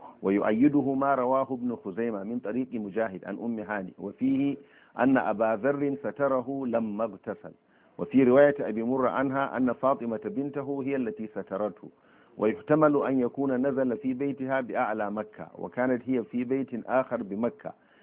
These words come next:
فجاءت إليه فوجدته يغتسل فيصح القولان. أما الستر فيحتمل أن يكون أحدهما ستره في ابتداء الغسل والآخر في أثنائه.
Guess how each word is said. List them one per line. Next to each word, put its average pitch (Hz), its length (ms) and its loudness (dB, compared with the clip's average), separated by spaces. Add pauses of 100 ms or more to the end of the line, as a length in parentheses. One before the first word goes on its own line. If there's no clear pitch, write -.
(200)
فجاءت 117 500 4 (100)
إليه 123 380 -4
فوجدته 113 760 -4
يغتسل 110 540 -4 (480)
فيصح 107 440 2
القولان. 95 560 -4 (680)
أما 120 220 2
الستر 139 420 -2
فيحتمل 127 680 0
أن 117 160 -2
يكون 120 320 -2
أحدهما 123 600 -4
ستره 127 640 -4
في 135 60 -6
ابتداء 117 460 -2
الغسل 127 420 -4
والآخر 123 540 -2
في - 260 -8
أثنائه. 101 440 -8